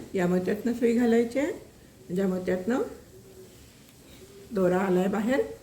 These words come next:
तिथून सुई बाहेर काढून घ्यायची आहे. दोरा घट्ट ओढून घ्यायचा आहे. हे पहा, आता आपण या पुढच्या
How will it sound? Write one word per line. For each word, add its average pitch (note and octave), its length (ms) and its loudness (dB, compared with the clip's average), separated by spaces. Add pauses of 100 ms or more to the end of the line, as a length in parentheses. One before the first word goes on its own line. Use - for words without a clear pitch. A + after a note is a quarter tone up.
(140)
तिथून A3 280 0
सुई A3+ 240 4 (460)
बाहेर G#3+ 280 -2
काढून A#3+ 400 4
घ्यायची E3+ 360 0
आहे. - 80 -12 (4000)
दोरा G3 260 6
घट्ट A3+ 320 0 (180)
ओढून A#3+ 300 6
घ्यायचा D#3+ 340 -2
आहे. G#3+ 100 -10 (300)
हे F#3 80 -2
पहा, F3 220 -4 (340)
आता G3+ 200 0
आपण A#3 300 2 (600)
या G3 400 -2
पुढच्या G#3 420 2